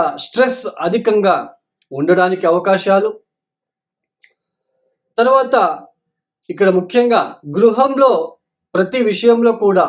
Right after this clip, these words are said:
ఆటంకాలు. గృహంలో ఉన్న వారికి, అంటే మీ ఇంట్లో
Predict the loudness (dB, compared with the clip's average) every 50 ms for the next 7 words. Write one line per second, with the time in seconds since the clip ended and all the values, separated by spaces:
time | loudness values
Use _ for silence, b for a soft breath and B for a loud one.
0 | -2 -2 -4 -2 0 0 0 0 2 0 2 2 2 0 -2 -4 -10 _ _ _
1 | _ _ _ _ _ _ _ _ _ _ _ _ -4 2 2 4 4 4 2 2
2 | 2 2 2 2 2 0 -2 0 0 0 0 0 -2 -2 -2 -2 -2 0 -2 -4
3 | -8 -10 -10 -2 0 2 2 2 0 -4 -8 -14 _ _ _ _ _ _ _ -2
4 | 2 4 4 4 4 2 0 2 2 2